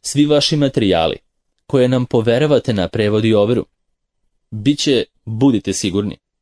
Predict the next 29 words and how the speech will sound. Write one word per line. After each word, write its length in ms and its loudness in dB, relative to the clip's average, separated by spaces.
apsolutno 680 -4
bezbedni 680 -2
i 140 -2
zaštićeni 720 -4
od 160 -2
bilo 360 0
kakve 460 -4
nepoželjene 800 -2
upotrebe. 500 -4
To 100 0
vam 160 2
može 260 0
potvrditi 600 0
i 60 0
činjenica 560 -6
da 200 0
su 180 -2
svi 320 -2
prevodioci 760 0
i 80 -6
sudski 420 -4
tumači 460 -6
Krnjača 500 -6
pre 220 -2
stupanja 720 -2
na 260 -4
funkciju 520 -2
koju 220 2
vrše 420 -2